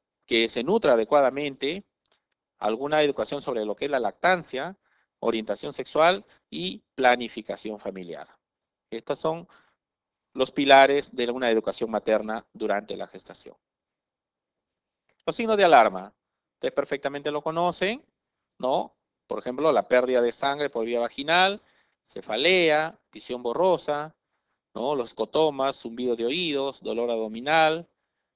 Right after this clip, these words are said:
pérdida de líquido amniótico, fiebre, náuseas y vómitos intensos, los edemas,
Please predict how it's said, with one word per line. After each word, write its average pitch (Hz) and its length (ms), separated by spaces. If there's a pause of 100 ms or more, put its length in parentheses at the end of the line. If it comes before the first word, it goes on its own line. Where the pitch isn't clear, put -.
(120)
pérdida 143 360
de 117 60
líquido 120 260
amniótico, 135 800
fiebre, 147 760 (800)
náuseas 156 480
y 127 40
vómitos 139 440
intensos, 143 800 (580)
los 107 260
edemas, 135 640